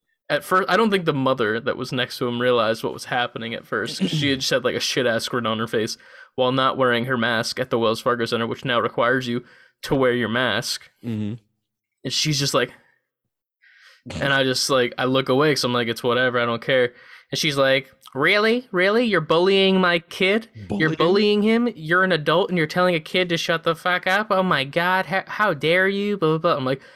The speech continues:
Speaker 1: "I don't fucking care, yo. Your kid's racist."
Speaker 2: <laughs>
Speaker 1: Like,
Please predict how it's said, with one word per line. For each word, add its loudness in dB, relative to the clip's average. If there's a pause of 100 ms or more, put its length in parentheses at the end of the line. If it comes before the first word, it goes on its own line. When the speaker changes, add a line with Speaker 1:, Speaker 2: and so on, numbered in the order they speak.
(220)
Speaker 1:
"I 2
don't 2
fucking 0
care, 2
yo. 2
Your -4
kid's -2
racist." -2 (420)
Speaker 2:
<laughs> -4 (300)
Speaker 1:
Like, 2